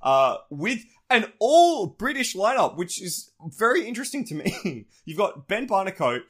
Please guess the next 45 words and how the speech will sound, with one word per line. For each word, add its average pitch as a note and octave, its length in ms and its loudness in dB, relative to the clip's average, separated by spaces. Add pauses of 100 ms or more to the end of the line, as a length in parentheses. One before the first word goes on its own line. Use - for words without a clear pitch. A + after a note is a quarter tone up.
(160)
uh, C3+ 320 4
who's D3 400 -6 (220)
one B3 320 2
of A3 100 0
the F3+ 80 -8
nicest E3 440 -4
guys C#3 260 0
ever C3 160 -6
going B2+ 200 -4
around. A#2+ 180 -4
If D3+ 80 -12
you G#3 80 -4
ever A3 120 -8
get G3+ 120 -6
a - 20 -6
chance D#3 320 -6
to - 80 -18
talk C#3 220 -10
to C3+ 80 -16
Ben B2 180 -4
Barnicoat, A2+ 440 -4
make A#2+ 180 -4
sure C3 120 -8
you A2 100 -6
take G#2 240 -10
it. G2 160 -6 (240)
Jack F#3 200 0
Hawksworth, E3+ 520 -4
who's C#3+ 200 -6
been C#3 160 -8
racing C3+ 300 -4
the B2+ 60 -8
Lexus B2+ 440 -8
in B2 280 -10
the A#2+ 100 -6
Vasser B2 240 -6
Sullivan A2+ 400 -8
Racing A2+ 400 -10
for A#2 180 -10
a G#2 80 -6
while. A#2 480 0 (840)
And A#3+ 200 4
Mike C#4+ 280 4
Conway? A3+ 440 0 (640)
What? C5 480 2